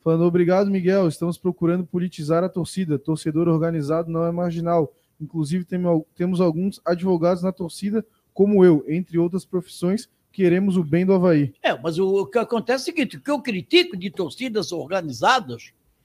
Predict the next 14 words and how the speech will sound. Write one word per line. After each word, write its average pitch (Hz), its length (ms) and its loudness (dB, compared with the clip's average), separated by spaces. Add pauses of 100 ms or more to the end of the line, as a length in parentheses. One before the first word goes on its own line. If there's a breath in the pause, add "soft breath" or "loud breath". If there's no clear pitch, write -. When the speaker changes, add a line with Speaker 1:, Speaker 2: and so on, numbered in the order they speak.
(180)
Speaker 2:
são 294 220 -6
aquelas 302 380 -4
torcidas 175 640 -4 (680)
que 247 140 -4
quebram 262 480 2
as - 160 -6
coisas. 123 420 -4
Eu 202 100 -4
acho 277 160 -6
que 247 120 -8
tem 247 100 -6
uma 233 140 -2
torcida 196 440 -4
organizada, 151 880 0